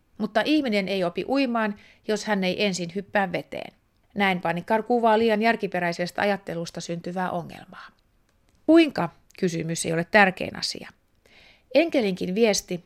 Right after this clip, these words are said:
Marialle yllättävästä raskaudesta oli, että älä pelkää. Ei pidä laittaa vastuksia elämän eteen.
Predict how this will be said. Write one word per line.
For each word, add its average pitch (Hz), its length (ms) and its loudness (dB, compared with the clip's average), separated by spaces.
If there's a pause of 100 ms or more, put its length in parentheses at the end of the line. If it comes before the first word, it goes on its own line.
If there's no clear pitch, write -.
(100)
Marialle 196 440 0
yllättävästä 185 640 -4
raskaudesta 180 760 -4 (680)
oli, 214 260 2
että 190 260 -6 (160)
älä 240 240 4
pelkää. - 600 -8 (840)
Ei 240 140 4
pidä 285 240 6
laittaa 294 420 6
vastuksia 208 580 0
elämän 185 460 2
eteen. - 460 -8